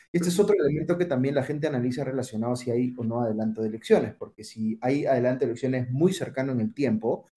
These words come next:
eh, no van a haber nuevos partidos, salvo los que ya han obtenido, eh, su registro, que, eh,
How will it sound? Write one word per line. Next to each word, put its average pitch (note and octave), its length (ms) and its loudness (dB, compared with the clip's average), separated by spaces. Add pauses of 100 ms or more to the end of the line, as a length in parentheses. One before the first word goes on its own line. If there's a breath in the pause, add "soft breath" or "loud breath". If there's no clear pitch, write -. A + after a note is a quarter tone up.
(520 soft breath)
eh, B2 120 -2
no D3 200 2
van F3 120 4
a C3+ 40 2
haber C#3 200 6
nuevos D3 240 2
partidos, - 420 0
salvo C3+ 180 4
los C3 160 0
que A#2 120 -6
ya B2 120 2
han B2+ 100 0
obtenido, A#2+ 800 -2
eh, G#2 320 -12
su - 180 -10
registro, D3+ 480 -6
que, A2+ 200 0
eh, - 100 -8